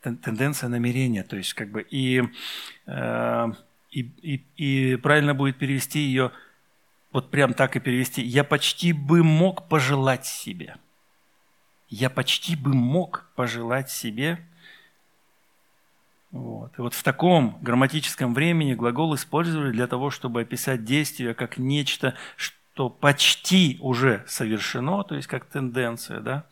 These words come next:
Вот. И оно употребляется, чтобы указать, что попытка была близка к осуществлению или что она была почти желаема. Однако действие не было произведено.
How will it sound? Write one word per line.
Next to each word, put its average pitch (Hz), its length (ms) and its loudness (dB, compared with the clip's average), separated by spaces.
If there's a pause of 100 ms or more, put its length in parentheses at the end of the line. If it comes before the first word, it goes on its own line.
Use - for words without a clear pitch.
(600)
Вот. 120 240 -2
И 127 100 0
оно 143 240 4
употребляется, 143 680 0
чтобы 131 280 -2
указать, 131 380 2
что - 160 -4
попытка 143 600 2
была 135 240 4
близка 135 1000 4 (220)
к - 80 -6
осуществлению 135 1040 -2 (480)
или 170 140 4
что 160 180 2
она 147 120 2
была 135 220 4
почти 131 580 -2
желаема. 92 720 -2 (600)
Однако 196 800 4
действие 135 640 0
не 135 200 4
было 123 200 0
произведено. 117 720 -2